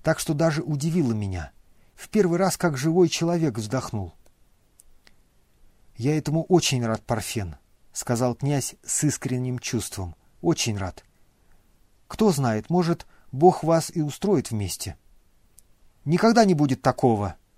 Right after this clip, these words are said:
горячо вскричал Рогожин. Слушай, Парфен, если ты так её любишь, неужто не захочешь ты заслужить её уважение? А если хочешь,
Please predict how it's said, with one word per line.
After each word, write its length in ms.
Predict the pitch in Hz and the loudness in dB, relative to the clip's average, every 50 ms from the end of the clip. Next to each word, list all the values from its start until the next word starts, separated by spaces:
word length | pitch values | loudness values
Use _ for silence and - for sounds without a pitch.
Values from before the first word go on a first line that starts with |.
| _ _ _ _ _ - | _ _ _ _ _ -6
горячо 580 | 117 117 123 127 - - - 165 160 135 - - | -2 -2 -2 -2 -2 0 0 0 0 0 -2 -6
вскричал 540 | - - - 120 113 - - 135 120 113 113 | -10 -6 -6 -6 -6 -2 0 0 2 2 0
Рогожин. 540 | 120 120 117 113 110 101 87 87 85 76 - _ _ _ _ _ _ _ _ _ _ _ _ _ - _ _ _ _ _ _ _ _ _ _ _ - | -2 -2 0 -2 -2 -2 -4 -6 -10 -12 -14 _ _ _ _ _ _ _ _ _ _ _ _ _ -20 _ _ _ _ _ _ _ _ _ _ _ -20
Слушай, 320 | - - 180 170 - 123 - | -6 -4 -2 -2 -2 -2 0
Парфен, 460 | - 156 170 - - 139 113 92 82 - _ _ _ - _ _ _ _ - - - - - - _ | 0 0 0 0 0 0 0 -2 -4 -10 _ _ _ -20 _ _ _ _ -20 -20 -20 -20 -20 -14 _
если 320 | 135 143 165 - - 185 | -2 -2 0 0 0 -4
ты 300 | 170 - 196 190 170 - - _ | -4 -2 -2 -2 -2 -2 -6 _
так 280 | - 202 180 - - | 4 4 4 4 2
её 180 | 147 147 160 170 | -2 0 0 2
любишь, 480 | 170 156 123 107 113 104 - - - - _ _ _ _ _ _ | 2 2 0 0 -2 -4 -4 -8 -12 -16 _ _ _ _ _ _
неужто 520 | 139 151 180 208 220 - - - 175 160 - | -2 0 0 2 0 0 0 0 -2 -2 0
не 140 | 151 170 170 | -2 -2 0
захочешь 580 | 147 165 170 151 - 226 220 - - 143 - - | 0 0 0 0 2 0 0 0 0 -6 -6 -4
ты 240 | - 208 208 170 - - | -2 -2 -2 -2 -4 -6
заслужить 560 | 131 131 147 - - 165 147 175 170 - - | -6 -6 -4 -4 -4 -2 -2 -2 -4 -2 -2
её 140 | 165 165 160 | 0 0 0
уважение? 600 | 156 165 180 170 143 139 107 92 85 82 73 - _ _ _ - _ _ _ _ _ _ _ _ _ _ - _ - - _ _ | 0 0 -2 -2 -2 -2 -4 -4 -6 -8 -10 -14 _ _ _ -20 _ _ _ _ _ _ _ _ _ _ -20 _ -20 -20 _ _
А 120 | _ 127 143 | _ -2 -2
если 240 | 160 151 - - 175 | -2 -2 0 -2 -2
хочешь, 640 | - - - 143 123 - - 123 - - - - | -2 2 2 2 2 2 -2 -6 -6 -6 -12 -16